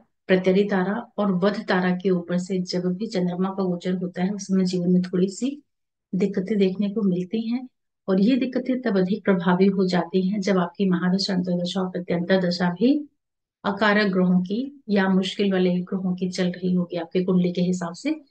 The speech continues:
तब आप देखेंगे कि प्रभाव आपको अधिक नकारात्मक दिखाई पड़ रहा है। और मैं अपने राशिफल में आप सब लोगों को जो बड़े ग्रह होते हैं, गुरु,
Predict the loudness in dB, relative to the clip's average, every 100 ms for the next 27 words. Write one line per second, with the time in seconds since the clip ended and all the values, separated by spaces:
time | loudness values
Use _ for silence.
0 | _ _ -6 -2 0 0 -2 0 -2 -2
1 | -4 -4 -4 -4 -4 -4 -4 0 -2 -4
2 | -2 -2 0 -4 2 4 4 4 0 0
3 | 2 2 0 -2 -2 -4 -8 _ _ _
4 | _ _ _ _ _ _ _ -2 2 4
5 | 6 6 4 0 -8 _ _ _ _ _
6 | _ _ _ _ 0 0 2 2 2 0
7 | -2 -2 0 0 0 -2 -4 -4 -2 0
8 | 0 0 -2 -4 0 2 2 2 0 -2
9 | -6 -6 -4 -2 -4 -6 -4 2 4 4
10 | 4